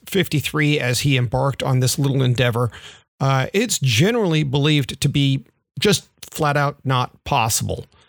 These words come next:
Um, the long, the short, the in-between is that Kotler pulled it off, uh, and he killed it. Uh, in his book, he outlines how he set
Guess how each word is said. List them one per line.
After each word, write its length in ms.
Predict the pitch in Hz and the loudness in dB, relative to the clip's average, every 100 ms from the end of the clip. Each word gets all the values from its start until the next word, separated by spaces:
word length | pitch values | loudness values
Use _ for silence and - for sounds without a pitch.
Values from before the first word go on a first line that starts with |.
| _ _ _ _ | _ _ _ _
Um, 580 | 139 135 131 123 117 - _ _ | -2 0 0 -2 -4 -8 _ _
the 80 | 170 | -4
long, 460 | 170 180 185 180 180 | 0 2 2 0 0
the 140 | 160 | 0
short, 480 | - 175 160 156 - | 0 2 2 0 -4
the 200 | 151 170 | -4 0
in-between 600 | 170 156 - 156 147 147 | 0 0 0 0 2 2
is 220 | 151 147 | 0 0
that 300 | 175 160 - - _ _ | 0 0 -2 -10 _ _
Kotler 480 | - 220 - 196 156 - | -2 -2 0 -2 -2 -4
pulled 240 | 185 165 | -2 0
it 100 | 143 | 0
off, 560 | 139 117 76 - - - _ | 0 -2 -4 -6 -6 -8 _
uh, 560 | 135 135 127 123 120 120 - | -4 -2 0 -2 -4 -4 -2
and 180 | 156 123 | 0 0
he 240 | 139 143 - | 0 -2 -6
killed 440 | - 247 220 170 | -4 0 0 0
it. 180 | 117 110 - _ _ - | -4 -10 -16 _ _ -4
Uh, 340 | 143 131 123 - - - - | 0 0 0 -4 -14 -10 -2
in 140 | 202 | 0
his 140 | 202 | 0
book, 300 | - 202 196 | 0 -4 -4
he 180 | - 190 | -2 0
outlines 560 | 170 165 156 151 151 135 | 0 -2 -2 0 0 0
how 200 | 143 123 | -2 0
he 100 | 127 | 0
set 380 | - 135 - | 0 0 -2